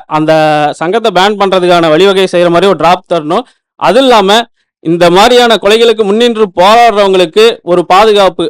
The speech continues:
அவங்க மேல அவதூறு, பல்வேறு புகார்கள், இந்த மாதிரியான, அதாவது டைரக்டா இது பண்ணலனாலும் இன்டைரக்டா அவங்களால சட்டத்து என்னென்ன வழியில பண்ண முடியுமோ எல்லா வழியிலும் பண்ணுவாங்க, அதையும் சேர்த்து செய்யணும் அப்படின்னு சொல்லி இந்த நிகழ்ச்சி வாயிலா கேட்டுக்கிறேன்.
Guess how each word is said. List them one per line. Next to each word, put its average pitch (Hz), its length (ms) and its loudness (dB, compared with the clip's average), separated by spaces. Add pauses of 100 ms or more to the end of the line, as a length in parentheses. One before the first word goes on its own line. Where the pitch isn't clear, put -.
அவங்க 175 240 -2
மேல 196 260 0
அவதூறு, 190 460 2 (240)
பல்வேறு 190 440 2 (800)
புகார்கள், 208 500 2
இந்த 196 100 0
மாதிரியான, 196 320 0 (300)
அதாவது 196 460 2
டைரக்டா 202 540 0
இது 226 100 0
பண்ணலனாலும் 208 540 0 (460)
இன்டைரக்டா 240 600 0
அவங்களால 214 300 2
சட்டத்து 208 480 -2
என்னென்ன 208 420 0
வழியில 220 260 2
பண்ண 202 180 0
முடியுமோ 202 260 0
எல்லா 196 120 2
வழியிலும் 202 300 2
பண்ணுவாங்க, 175 320 2 (140)
அதையும் 233 460 0
சேர்த்து 233 300 2
செய்யணும் 196 320 2 (300)
அப்படின்னு 196 300 0
சொல்லி 202 180 0 (100)
இந்த 175 180 -2 (1300)
நிகழ்ச்சி 202 400 0
வாயிலா 185 280 2
கேட்டுக்கிறேன். 170 500 -2